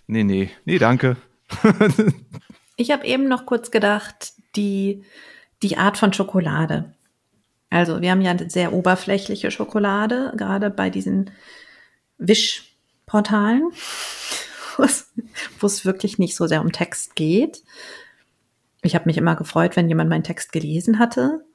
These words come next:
Speaker 2: und, äh, den, den Kaffee vielleicht gefunden hatte und meine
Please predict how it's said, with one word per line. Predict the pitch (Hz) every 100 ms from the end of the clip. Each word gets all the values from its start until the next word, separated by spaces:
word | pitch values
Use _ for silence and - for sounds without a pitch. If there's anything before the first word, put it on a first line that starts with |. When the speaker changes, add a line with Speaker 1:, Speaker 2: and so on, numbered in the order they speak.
| - - - - - _ _ -
Speaker 2:
und, | 175 165 156 -
äh, | 160 156
den, | 156 151 156
den | - 151
Kaffee | - 185 - 202
vielleicht | 214 190 190 -
gefunden | 196 220 220 220 208
hatte | 202 196 214
und | 185 180
meine | 190 170 165 160 185